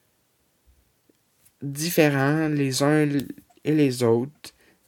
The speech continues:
en explorant différents,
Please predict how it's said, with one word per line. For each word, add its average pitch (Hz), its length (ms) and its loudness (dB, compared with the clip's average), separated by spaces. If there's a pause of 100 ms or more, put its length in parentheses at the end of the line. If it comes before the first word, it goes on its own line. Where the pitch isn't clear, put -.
(920)
en 131 280 2
explorant 143 600 0
différents, 135 800 -2